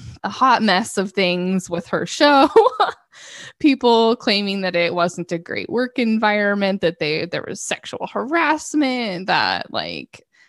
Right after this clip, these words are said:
you know, they weren't, you know, taken care of at, at their job.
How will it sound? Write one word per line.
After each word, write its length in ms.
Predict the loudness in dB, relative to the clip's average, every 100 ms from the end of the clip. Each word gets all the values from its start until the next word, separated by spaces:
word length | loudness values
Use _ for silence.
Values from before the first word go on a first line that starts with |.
| _ _
you 160 | -6 -4
know, 400 | -4 -6 -6 -10 -12 _ _ _ _ -6
they 320 | -4 -4 -6
weren't, 340 | -4 -4 -4 -10 -18 -16
you 140 | -10 -6
know, 100 | -4
taken 280 | -4 -4 -2
care 360 | 0 2 2
of 140 | -2 -6 -8
at, 400 | -6 -6 -6 -8
at 240 | -8 -8 -6
their 120 | -10
job. 560 | -4 0 2 0 -2